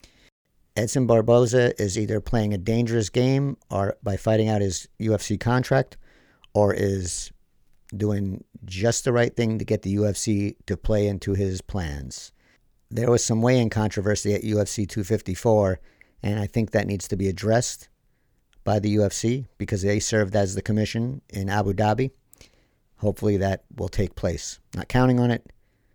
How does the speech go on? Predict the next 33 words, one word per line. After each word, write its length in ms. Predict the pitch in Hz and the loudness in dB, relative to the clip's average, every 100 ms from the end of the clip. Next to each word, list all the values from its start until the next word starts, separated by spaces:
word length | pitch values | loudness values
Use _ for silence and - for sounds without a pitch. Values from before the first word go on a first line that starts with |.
| _ _ | _ _
but 100 | 107 | 0
I 40 | 101 | 0
think 180 | 101 | -2
the 60 | 92 | -2
media 280 | 101 98 95 | 0 0 0
needs 220 | 95 90 | -2 -4
to 80 | 98 | -4
bring 220 | 107 101 | -2 -2
this 180 | 95 104 | -2 -4
issue 260 | 95 98 | -2 -2
up. 220 | 98 85 - - _ _ _ _ _ _ _ _ _ _ _ _ - - | -2 -2 -4 -4 _ _ _ _ _ _ _ _ _ _ _ _ -12 -2
By 120 | 107 | 0
now, 600 | 107 120 120 113 107 104 _ | 2 2 2 2 2 -2 _
everyone 380 | 113 107 107 107 | -2 0 0 -2
should 160 | - 92 | -2 -2
be 320 | 95 90 82 | -2 -2 -4
fully 320 | - 101 90 | -4 -2 -2
aware 300 | 85 98 92 | -2 -2 -2
that 160 | 87 - | -4 -4
the 80 | |
U 240 | 80 92 90 | -4 -2 -4
F 100 | 90 | -4
C 300 | - 98 92 | -4 -2 -4
did 520 | 87 95 92 82 80 - | -4 -2 -2 -4 -12 -12
Leon 560 | 101 98 95 90 87 78 - | -6 -4 -2 -4 -8 -10 -8
Edwards 600 | 98 98 98 90 85 - - | -6 -4 -4 -6 -8 -12 -10
extremely 880 | 85 - - - 101 113 110 101 87 | -8 -8 -8 -6 -2 -2 -2 -4 -4
dirty 500 | 78 95 80 76 71 - _ - - _ _ _ _ _ _ _ _ | -4 -4 -4 -6 -8 -12 _ -20 -20 _ _ _ _ _ _ _ _
in 640 | 104 92 92 90 90 90 - | -6 -4 -4 -6 -8 -8 -6
removing 460 | 104 101 107 104 101 | -4 -2 0 0 0
him 220 | 104 98 | -2 -2
from 320 | - 101 98 | -4 -4 -2
the 380 | 98 101 95 | -4 -6 -6